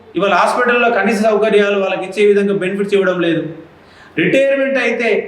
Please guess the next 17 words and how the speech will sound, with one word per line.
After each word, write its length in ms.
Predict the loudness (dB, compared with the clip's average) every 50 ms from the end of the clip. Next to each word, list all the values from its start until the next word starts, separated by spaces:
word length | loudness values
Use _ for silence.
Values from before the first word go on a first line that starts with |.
| -10 -10 -4
సంవత్సర 400 | -2 0 0 0 0 0 -2 -2 -2 -2 -2
కాలం, 260 | -2 0 0 0 0 2 2
రిటైర్ 320 | 2 2 2 0 0 0 -2
అయినాక 260 | -2 -2 -2 -2 -2 -2 0
సంవత్సరం 340 | 0 0 0 0 0 0 0 0
రెండేళ్ళు 360 | 0 0 0 -2 0 0 0 0
అయినా 200 | 0 0 0 -2 -2 -2
వాళ్ళ 120 | -2 -2 -2 -2
రిటైర్మెంట్ 400 | -2 0 0 0 0 -2 -2 -2 -2
బెనిఫిట్స్ 320 | -2 -2 0 0 0 2 2
ఇవ్వడం 220 | 0 0 0 0 -2 -2
లేదు. 180 | -2 -2 -2 -4 -6 -8 -12 -16 -20 -20 -20 -20 -20 -20 -20 -8
ఇవాళ 160 | -4 -2 0 2 2
రాష్ట్ర 200 | 2 0 0 -2 -2
ప్రభుత్వం 260 | -2 -2 0 -2 -2
ఇట్లా 120 | -2 -2 0
తగలబడ్డాయి. 480 | 0 0 0 0 0 0 -2 -2 -4 -6